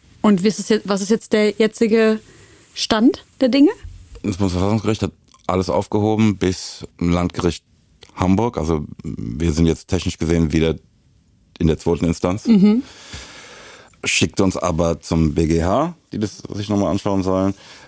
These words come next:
Speaker 2: mit den Vorgaben, die das Bundesverfassungsgericht machte und auch mit der Idee, vielleicht sollte man das mal so, mm, auf E-U-Richtlinien kontrollieren.
Speaker 1: Mhm.
Speaker 2: Vielleicht. Also wissen wir nicht, ab-, würden wir vorschlagen. So,
Speaker 1: Mhm.
Speaker 2: ne? Und, äh, der B G H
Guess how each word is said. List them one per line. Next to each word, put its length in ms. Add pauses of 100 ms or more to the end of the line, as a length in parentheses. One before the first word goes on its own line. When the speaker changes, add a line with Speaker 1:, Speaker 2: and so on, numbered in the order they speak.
Speaker 2:
mit 140
den 100
Vorgaben, 680
die 60
das 120
Bundesverfassungsgericht 680
machte 440 (520)
und 200
auch 100
mit 140
der 100
Idee, 220
vielleicht 300
sollte 180
man 100
das 160
mal 220
so, 420
mm, 460
auf 160
E-U-Richtlinien 880 (480)
kontrollieren. 500
Speaker 1:
Mhm. 300
Speaker 2:
Vielleicht. 400
Also 120
wissen 160
wir 60
nicht, 260
ab-, 140 (200)
würden 200
wir 80
vorschlagen. 400 (140)
So, 80
Speaker 1:
Mhm. 220
Speaker 2:
ne? 180 (720)
Und, 500
äh, 420
der 460
B 100
G 140
H 240